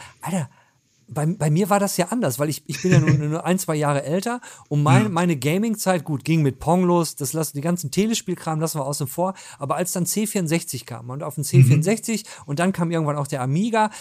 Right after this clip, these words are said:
Speaker 1: aber das waren so diese Zeiten, es gab halt keine Game-Shops, es gab, du konntest halt beim Hertie Karstadt oder wie im Kaufhäusern,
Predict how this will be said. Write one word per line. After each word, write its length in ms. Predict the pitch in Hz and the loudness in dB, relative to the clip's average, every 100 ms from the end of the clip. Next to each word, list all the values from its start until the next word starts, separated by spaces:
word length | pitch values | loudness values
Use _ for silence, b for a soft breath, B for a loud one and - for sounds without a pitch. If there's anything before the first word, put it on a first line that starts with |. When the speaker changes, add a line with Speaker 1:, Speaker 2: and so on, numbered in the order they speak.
| B - | B -4
Speaker 1:
aber 160 | 147 | 2
das 220 | 170 - 285 | 4 2 2
waren 140 | 247 | 0
so 80 | 208 | 0
diese 220 | 175 180 | 0 -4
Zeiten, 340 | - 165 180 - | -2 -4 -4 -4
es 220 | 143 - | -4 -4
gab 280 | 156 180 - | -8 -8 -8
halt 200 | 156 - | -8 -8
keine 260 | 143 139 | -6 -6
Game-Shops, 840 | 110 135 147 175 - 220 - - - B B | -4 -4 -2 -2 -2 -4 -2 -6 -6 B B
es 180 | 147 - | -6 0
gab, 180 | 151 - | -2 -2
du 80 | 156 | 0
konntest 300 | 180 180 156 | 0 2 0
halt 300 | 156 147 147 | 0 0 -2
beim 180 | 143 | 0
Hertie 300 | 139 160 - | 0 -2 -4
Karstadt 420 | - 160 170 156 147 | -4 -2 -2 -2 -2
oder 140 | 135 | -2
wie 40 | |
im 220 | 165 151 139 | -2 -4 0
Kaufhäusern, 600 | 180 196 180 170 180 | 0 2 0 0 -2